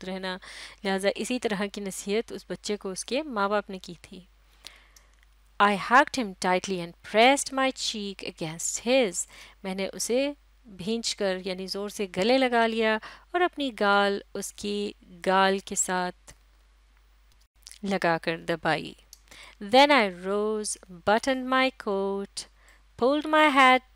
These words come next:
down firmly, left the cave and walked down the path। फिर मैं उठा, अपने कोट के बटन बंद किए, अच्छे से अपनी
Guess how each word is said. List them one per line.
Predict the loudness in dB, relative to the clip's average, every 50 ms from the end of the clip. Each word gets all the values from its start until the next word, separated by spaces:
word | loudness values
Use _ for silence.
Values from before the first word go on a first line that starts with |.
| 2
down | 4 6 6 4 2 -2 -6
firmly, | -8 -4 -4 -2 -2 -4 -6 -8 -8 -6 -6 -6 -6 -8 -10 _ _ _ _ _ _ -8
left | -4 -2 2 2 2 0 0 -2
the | -2 -2 2 4
cave | 4 4 6 4 4 2 0
and | -2 -4 -4 -8
walked | -6 -2 0 0 0 0 -4 _ _ 0
down | 0 0 0 -4 -12 -10
the | -2
path। | 0 2 2 2 0 -4 -8 -14 -20 -20 -20 -20 -20 -20 _ _ _
फिर | 4 4 4
मैं | 6 4 4 4
उठा, | 4 0 -4 -4 2 4 4 4 4 2 0 -2 -8 _ _ _ _
अपने | -8 -8 -6 -6 -10 -12
कोट | -12 _ -12 -12 -12 -12 -12
के | -12 -12 -12
बटन | -12 -4 -4 -4 -2 0 -2 -2 -4 0 0
बंद | 0 0 0 -4
किए, | -8 -8 -4 -2 0 0 0 0 -2 -6 -10 -18 -20 _ _ _ _ _ _ _ _ _ _ _ _ _ _ _ _ _ _ _ _ -20 _ _ _ _ _ _ _ _ -18 -6 -6
अच्छे | -6 -4 -4 -4 -4 -6
से | -6 -8 -10 -10
अपनी | -10 -12 -16 _ -16 -14 -14 -14 -16 -18